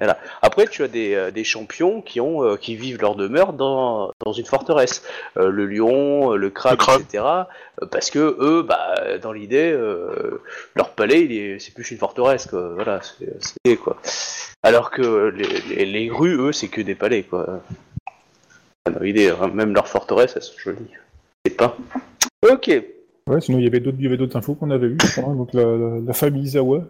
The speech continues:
Speaker 3: non pas Izawa, les, euh, ouais.
Speaker 2: Ah oui.
Speaker 3: Si, ouais, qui bougent beaucoup dans les colonies, il y a, il y a beaucoup de, c'est quoi les autres ? C'est les Shiba, c'est ça ?
Speaker 1: Il y a les
Speaker 3: Ils sont
Speaker 1: Shiba,
Speaker 3: grands
Speaker 1: les,
Speaker 3: là-bas.
Speaker 1: ouais.
Speaker 3: On avait eu d'autres, il y avait le Akodo Akakyo, le représentant, le, enfin, le lieutenant de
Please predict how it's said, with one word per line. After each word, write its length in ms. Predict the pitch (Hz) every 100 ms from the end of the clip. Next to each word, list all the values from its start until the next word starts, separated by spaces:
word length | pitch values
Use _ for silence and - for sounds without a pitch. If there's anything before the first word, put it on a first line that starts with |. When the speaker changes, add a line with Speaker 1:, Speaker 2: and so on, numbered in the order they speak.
| -
Speaker 3:
non 140 | 139
pas 100 | 131
Izawa, 340 | 127 127 127 135
les, 260 | 120 117 113
euh, 380 | 107 104 101 98
ouais. 140 | 107 123 - -
Speaker 2:
Ah 120 | 139
oui. 140 | 135 - _ _ _ _ - -
Speaker 3:
Si, 140 | 127
ouais, 140 | 120 123
qui 120 | 120
bougent 220 | 123 123
beaucoup 260 | 139 131 165
dans 80 |
les 100 | 147 139
colonies, 480 | 139 139 156 190 202 -
il 60 |
y 40 | 117
a, 220 | 117 117 110 -
il 120 | 120
y 40 |
a 40 | 117
beaucoup 260 | 120 120 123
de, 640 | 120 117 113 110 110 110 -
c'est 500 | - - - - 123
quoi 120 | 143
les 80 | 135
autres ? 120 | 139
C'est 140 | -
les 460 | 117 117 113 113 113
Shiba, 300 | - 143 165
c'est 80 | 170
ça ? 240 | 180 175 - _ _ _ -
Speaker 1:
Il 20 |
y 40 | 104
a 20 |
les 60 | 110
Speaker 3:
Ils 40 |
sont 60 | -
Speaker 1:
Shiba, 400 | 120 123 151 147
Speaker 3:
grands 40 |
Speaker 1:
les, 140 | 113 120
Speaker 3:
là-bas. 200 | 135 180
Speaker 1:
ouais. 180 | 202 - _ _ _ -
Speaker 3:
On 60 | 120
avait 120 | 120
eu 60 |
d'autres, 240 | 120 123 123
il 20 | 120
y 40 | 117
avait 100 | 117
le 100 | 123
Akodo 420 | 127 - 131 135 131
Akakyo, 580 | 123 127 120 170 208 - - _ _ _ _ _ _ _ _
le 80 | -
représentant, 500 | 101 101 104 104 117
le, 120 | 113
enfin, 140 | 101 107
le 120 | 104
lieutenant 340 | 113 107 120
de 400 | 107 101 95 95